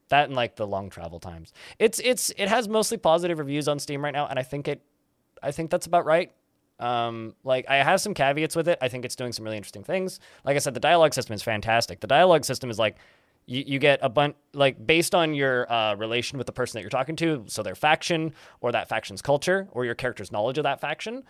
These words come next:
um, you'll get these little cir-, circle things that kinda look like coins, and, um, it just pulls one out at random. So it gives you a draw, basically, and you, you, so you'll get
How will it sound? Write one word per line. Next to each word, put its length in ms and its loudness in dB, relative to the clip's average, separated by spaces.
um, 460 0
you'll 140 2
get 160 0
these 120 -4
little 260 -2
cir-, 340 -4
circle 320 -2
things 220 -2
that 60 -4
kinda 180 -6
look 120 -4
like 280 -4
coins, 580 -6
and, 260 0
um, 320 6
it 140 -2
just 220 -4
pulls 260 2
one 140 2
out 160 4
at 120 -2
random. 460 -2
So 160 2
it 100 -2
gives 160 -2
you 60 -2
a 60 0
draw, 280 2
basically, 580 -2
and 520 -2
you, 300 -8
you, 320 -6
so 140 -4
you'll 160 -2
get 240 2